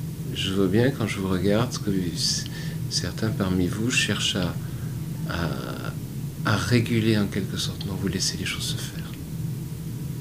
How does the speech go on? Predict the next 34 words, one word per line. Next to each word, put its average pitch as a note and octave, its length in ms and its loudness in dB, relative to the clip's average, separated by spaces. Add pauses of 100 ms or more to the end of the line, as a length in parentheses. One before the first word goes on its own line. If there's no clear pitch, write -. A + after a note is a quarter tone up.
(140)
Avec F2+ 260 0
les F#2 160 2
yeux F#2+ 80 2
ouverts F2+ 380 2
ou F2 40 0
avec E2 240 -2
les - 80 -4
yeux - 100 -4
fermés, E2 400 -2
c'est - 180 0
comme F#2 200 -2
vous F2 80 0
préférez, C#2+ 500 -4
ce - 80 -4
qui D#2+ 100 -2
peut D#2+ 120 -4
être - 120 -4
le - 60 -4
plus - 160 -6
confortable. - 480 -6 (2250)
Et - 60 2
quand B2 160 8
vous A#2 140 6
respirez, C3+ 560 6
vous D3+ 140 4
allez A2 160 6
marquer A2+ 400 6
la A#2+ 120 8
différence B2 760 2
entre - 160 0
la D#2 80 4
température A#2+ 840 2
de F2 120 -2
l'air F#2 280 2